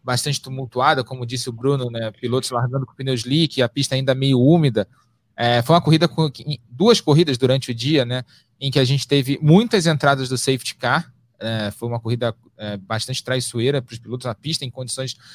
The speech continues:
muito complicadas, é, mas, e, mas que o Bruno conseguiu dois bons resultados, tanto na corrida um quanto na corrida dois, é, nesse, nessa etapa do Velopark. Mas, é,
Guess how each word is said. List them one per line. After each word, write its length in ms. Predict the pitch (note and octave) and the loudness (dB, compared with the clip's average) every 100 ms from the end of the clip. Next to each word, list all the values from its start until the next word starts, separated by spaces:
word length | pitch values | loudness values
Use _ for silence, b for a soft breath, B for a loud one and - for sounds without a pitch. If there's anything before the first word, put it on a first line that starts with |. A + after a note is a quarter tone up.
| B B | B B
muito 300 | C#3 F3+ F#3 | 0 0 2
complicadas, 760 | D#3+ C#3+ B2+ - C3+ E3 F#3 - b b - | 0 0 0 2 4 4 0 -4 b b 0
é, 240 | C3+ C#3+ - | 4 4 2
mas, 480 | D3+ D3 D3+ E3 C#3+ | 0 4 4 2 0
e, 160 | E3+ - | -4 -6
mas 320 | - D#3 D#3+ D#3+ | -14 -4 -4 -2
que 80 | |
o 40 | F3+ | 0
Bruno 240 | C#3+ D3 | 2 2
conseguiu 360 | D#3+ D3+ D3 D3+ | 0 -2 0 -2
dois 340 | C3+ C#3+ E3 | 2 2 2
bons 220 | C#3+ D3 | 2 0
resultados, 520 | D3 D3 D3+ C#3+ C#3+ - | 0 -2 0 0 0 -2
tanto 180 | D3 | -4
na 100 | D3 | -4
corrida 320 | C#3 C#3+ C#3 C3 | -4 -2 0 0
um 200 | C#3 D#3 | -4 -6
quanto 320 | - D3 C#3+ | -6 -6 -4
na 100 | C#3+ | -6
corrida 320 | C#3 D3 D3+ | -2 -2 0
dois, 400 | B2+ C3 C#3+ - _ _ _ _ - | 0 0 0 -6 _ _ _ _ -6
é, 340 | B2+ B2+ A2+ - _ _ _ | -2 -2 -2 -6 _ _ _
nesse, 920 | A#2+ C3+ C3+ - - C#3+ C#3+ C3 B2 | -6 -2 -2 -4 -4 -2 0 0 -2
nessa 220 | B2 B2+ | -2 -4
etapa 300 | C#3 C3+ C#3 | -2 -2 -2
do 100 | C3+ | -2
Velopark. 520 | C3 D3 - A#2+ A2+ _ B B - | 0 -2 0 -4 -4 _ B B -4
Mas, 340 | C#3 D3 - b b _ | -2 -2 -6 b b _
é, 260 | - D3 | -2 0